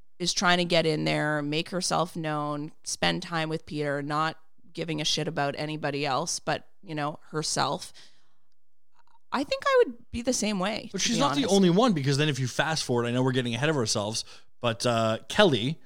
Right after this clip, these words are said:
Speaker 2: did the exact same thing. She cheated at the game so she could get more time. That's why you're there. You're there to stand out and you're there to meet somebody. Fuck everybody else.
Speaker 1: So I
Speaker 2: Don't be a
Speaker 1: liked
Speaker 2: bitch.
Speaker 1: Kelly.
Speaker 2: I really like Kelly.
Speaker 1: I
Speaker 2: There's a special
Speaker 1: really,
Speaker 2: connection.
Speaker 1: really like Kelly, and I feel like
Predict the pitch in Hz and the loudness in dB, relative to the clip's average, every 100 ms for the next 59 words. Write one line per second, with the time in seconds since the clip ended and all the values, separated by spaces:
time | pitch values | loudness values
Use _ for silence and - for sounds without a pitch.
0 | - - 180 196 208 226 214 214 262 226 | -18 -2 2 2 2 2 2 0 0 -2
1 | 123 - - 175 170 160 151 135 143 147 | -2 -2 0 0 0 -2 -2 2 2 2
2 | 143 135 143 131 127 131 131 135 135 131 | 0 0 -4 -6 -4 -2 0 0 -2 0
3 | 123 123 127 - - - - - 139 262 | 0 0 -2 -6 -18 -18 -18 -10 0 2
4 | 302 277 294 277 240 269 311 127 - - | 2 6 6 8 6 6 4 0 -6 -18
5 | - 127 160 262 226 214 208 - 170 175 | -16 2 4 6 6 4 4 2 2 2
6 | 160 156 160 151 139 165 165 156 190 - | 4 2 4 2 2 2 2 2 2 2
7 | 123 110 123 180 - - - - - - | 2 2 -2 -4 -10 -18 -18 -18 -18 -10
8 | - 262 262 233 202 170 139 143 151 110 | -4 -2 2 4 4 4 4 2 0 -2
9 | - - - - 254 - 214 254 269 - | -2 -4 -6 2 2 6 6 8 8 8
10 | 208 214 151 170 180 165 151 - - - | 8 6 4 4 6 4 4 -2 -10 -18
11 | - - 180 170 160 139 123 196 202 240 | -14 0 4 6 6 4 4 4 6 6
12 | 277 208 185 - 202 196 196 196 185 175 | 6 4 2 2 4 4 4 0 2 2
13 | 165 160 - 151 143 151 160 - - 220 | 4 0 0 -2 0 -2 -4 -6 -6 2
14 | 226 247 269 302 - | 4 6 4 2 -6